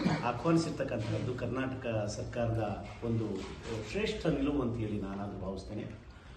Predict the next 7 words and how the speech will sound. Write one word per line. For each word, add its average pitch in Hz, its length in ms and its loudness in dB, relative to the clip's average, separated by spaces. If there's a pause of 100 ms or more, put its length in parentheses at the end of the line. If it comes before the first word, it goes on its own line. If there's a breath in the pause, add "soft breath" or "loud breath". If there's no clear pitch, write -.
(720 loud breath)
ಆ 156 100 8
ಸಂದರ್ಭದಲ್ಲಿ 170 1000 8
ಉದ್ಘಾಟನೆಗೆ 160 580 6
ಅವಕಾಶ 139 280 6
ಸಿಕ್ಕಿರ್ತಕ್ಕಂತಹದ್ದು, 160 1000 2 (1800)
ಆ, 143 100 8
ಆ, 127 540 8